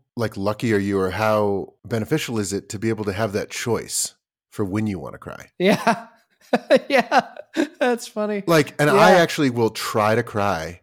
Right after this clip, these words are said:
Speaker 1: when I watch It's a Wonderful Life, you know? Like, I love that feeling.
Speaker 2: Yeah, you do kinda have to let yourself, don't you?
Speaker 1: Right, because
Speaker 2: Is that weird, though?
Speaker 1: No, because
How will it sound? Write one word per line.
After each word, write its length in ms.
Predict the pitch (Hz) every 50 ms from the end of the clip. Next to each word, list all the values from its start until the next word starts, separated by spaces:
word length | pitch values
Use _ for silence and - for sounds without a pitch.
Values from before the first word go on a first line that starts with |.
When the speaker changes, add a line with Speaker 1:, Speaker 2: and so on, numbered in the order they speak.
| _ -
Speaker 1:
when 160 | 107 113 110
I 80 | 104
watch 260 | 104 98 104 104 - -
It's 120 | 110 -
a 40 | 110
Wonderful 300 | 113 113 110 - - 117
Life, 380 | 131 143 120 78 71 - -
you 80 | 98 90
know? 120 | 90 92
Like, 320 | 101 98 92 90 87 - - -
I 140 | 101 104
love 400 | 107 101 104 104 120 131 131 107
that 180 | 107 92 64 -
feeling. 400 | - 90 78 64 50 50 - - _ _
Speaker 2:
Yeah, 140 | - 165 185
you 140 | 180 185 175
do 120 | 165 208
kinda 200 | 196 - 226 214
have 120 | 196 185 175
to 80 | 165
let 240 | 156 156 160 165 151 151
yourself, 380 | 165 151 - 160 151 135 -
don't 280 | - 170 160 156 - -
you? 180 | 139 127 117 110 _ _ -
Speaker 1:
Right, 440 | 143 185 233 247 190 113 - - -
because 500 | 131 120 - 143 143 135 117 - - -
Speaker 2:
Is 120 | - 143 -
that 160 | 202 208 175
weird, 300 | 165 185 190 214 220 190
though? 260 | - 254 269 277 254 - _ -
Speaker 1:
No, 340 | 151 143 151 185 202 214 180
because 800 | 117 123 117 - 135 131 110 104 - - - - - - - -